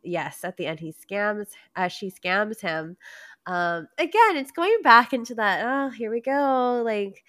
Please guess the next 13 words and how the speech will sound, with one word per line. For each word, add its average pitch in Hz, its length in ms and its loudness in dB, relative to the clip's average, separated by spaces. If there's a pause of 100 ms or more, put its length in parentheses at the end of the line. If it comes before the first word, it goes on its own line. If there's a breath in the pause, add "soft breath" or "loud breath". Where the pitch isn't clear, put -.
(440 loud breath)
sex - 360 -8
workers 226 400 -6
are 240 60 -6
scammers, 240 880 -4
it's 202 160 -12
another 208 380 -6
Hustlers 214 680 -6
kind 190 240 -8
of 202 80 -8 (100)
ending 247 400 -6
kind 214 240 -10
of 202 100 -12
thing," 185 560 -4